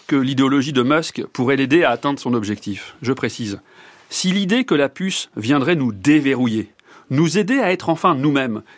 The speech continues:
si cette idée progressait et venait à s'imposer dans les esprits, alors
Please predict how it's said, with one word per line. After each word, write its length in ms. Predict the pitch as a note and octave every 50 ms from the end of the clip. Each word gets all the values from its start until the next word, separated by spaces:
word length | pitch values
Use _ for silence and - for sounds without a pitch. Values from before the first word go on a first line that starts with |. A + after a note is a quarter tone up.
| _ _
si 160 | - F#3+ F3+
cette 220 | - B3+ C4 - -
idée 200 | F3 A3+ B3+ B3+
progressait 640 | - - G#3 F#3 D#3+ E3 F3+ E3+ - G3 G#3 G#3
et 60 | C#3+ A#2+
venait 280 | B2+ C#3 D#3+ F#3 -
à 60 | D3
s'imposer 380 | - - C#3+ - D#3 C#3+ D3 D#3+
dans 100 | C#3+ B2+
les 160 | A#2+ A2 A2
esprits, 380 | A#2+ - - - - A#2+ G#3+ - _ _ _ _ - - - -
alors 300 | - D#3+ F3+ G#3 A3+ -